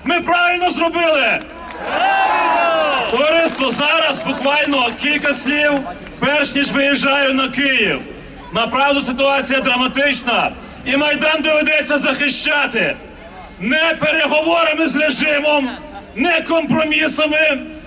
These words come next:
не гнилим ліберальним багатослів'ям. Я вас заберу дві хвилинки вашого часу. Ми в Київ їдемо не на дискотеку,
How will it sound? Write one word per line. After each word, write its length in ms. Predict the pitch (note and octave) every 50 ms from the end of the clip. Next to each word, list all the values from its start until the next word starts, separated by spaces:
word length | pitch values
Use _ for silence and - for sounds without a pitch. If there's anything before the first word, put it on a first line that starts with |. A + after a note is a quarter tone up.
| - - -
не 240 | G3 C#4 E4 E4 D#4+ D4+
гнилим 640 | - - D4 D#4 D#4 D#4 D#4 D#4+ D#4+ D#4+ D#4 C4+ A3+ A3+ G#3+ - -
ліберальним 720 | A#3 D#4+ D#4+ D#4 D#4 D#4 D#4 D#4+ D#4+ D#4 D4+ D4+ D4+ C#4+
багатослів'ям. 1000 | C#4 D4+ C#4+ D4 C#4+ C#4 D4+ C#4 - - D4 D#4 D#4 D4 C4+ A#3+ G#3 F3+ C#3+ B2+ - - - - - - - - - - -
Я 120 | A3 B3+
вас 200 | C#4+ D4+ D4+ D4
заберу 280 | D4 D4+ D4 D4+ D4 D4
дві 260 | - C4 C4+ D4 D#4 D#4 D#4 D4+
хвилинки 580 | - - - C#4+ C#4+ D4 C#4+ C#4+ C#4 C4 B3+ C4+
вашого 440 | C4 C4+ C4 A#3+ - - C4 B3+ B3
часу. 520 | - - A#3+ G#3+ F#3+ F3+ - D3 C3 G#2+ - - - - - - - - - - - -
Ми 260 | G3+ C#4+ E4 E4 E4
в 120 | - A#3
Київ 360 | A#3+ D4 D#4 D4+ D#4 D#4 C#4+
їдемо 540 | C4 A3+ C#4+ D4+ D4 C#4+ D4+ D4+ C#4+ C4 B3 B3 - - - - - -
не 280 | G3 A3+ C#4+ C#4+ D#4
на 100 | D#4 D4+
дискотеку, 1000 | D4 D4+ D4+ C#4 - - C#4 D4 C#4+ D4 D4 C#4 C#4+ C4+ C4+ C4+ D4+ C#4+ C#4